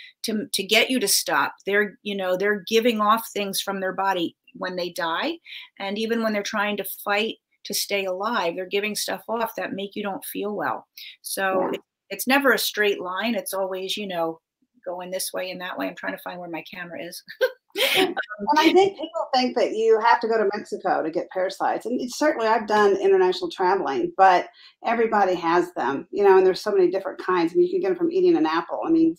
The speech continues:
Speaker 2: and people don't realize that. And as we all try to attack our issues, the fatigue and the head fog and the, you know, whatever we have that ails us,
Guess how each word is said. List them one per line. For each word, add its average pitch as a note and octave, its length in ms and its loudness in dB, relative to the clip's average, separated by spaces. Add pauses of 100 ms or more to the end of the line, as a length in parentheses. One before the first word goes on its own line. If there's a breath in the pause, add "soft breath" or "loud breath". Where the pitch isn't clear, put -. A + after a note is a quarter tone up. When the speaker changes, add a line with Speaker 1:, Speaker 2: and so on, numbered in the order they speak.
Speaker 2:
and E3+ 140 -6
people G3+ 220 -4
don't E3+ 220 -2
realize E3+ 400 4
that. D3+ 240 2
And F3 180 2 (320 loud breath)
as F3+ 100 -4
we F3+ 120 2
all B3 280 10
try F#3 200 2
to E3 160 2
attack E3+ 420 -2
our E3+ 160 -4
issues, E3 540 -2
the D#3 260 -6
fatigue E3 480 0
and E3+ 100 -4
the D3+ 60 -2
head D#3+ 320 -8
fog D#3+ 340 2
and D3 160 -2
the, - 140 -6
you F3 80 0
know, E3+ 80 -2
whatever G3+ 300 2
we G3 100 -2
have F#3+ 140 -2
that - 180 -4
ails G3+ 260 0
us, D#3 260 -6